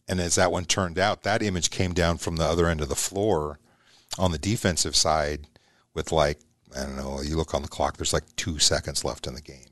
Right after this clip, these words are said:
They had just gotten a defensive stop and a rebound, and, and they fouled one more time. And Keisei just walked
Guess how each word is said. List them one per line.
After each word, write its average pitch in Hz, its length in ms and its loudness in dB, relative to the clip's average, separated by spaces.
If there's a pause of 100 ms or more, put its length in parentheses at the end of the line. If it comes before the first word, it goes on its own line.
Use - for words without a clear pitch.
(580)
They 85 120 -2
had 80 80 -2
just 87 200 2
gotten 82 220 0
a 80 40 -4
defensive 80 540 0
stop 80 340 2
and 78 80 -6
a 73 40 -4
rebound, 73 760 0 (500)
and, 69 560 -6 (360)
and 76 200 -8
they 80 80 -8
fouled 78 400 0
one 78 140 -2
more 76 160 -4
time. 69 520 -4 (680)
And 76 520 -6 (240)
Keisei 85 360 2
just 80 240 2
walked 80 300 2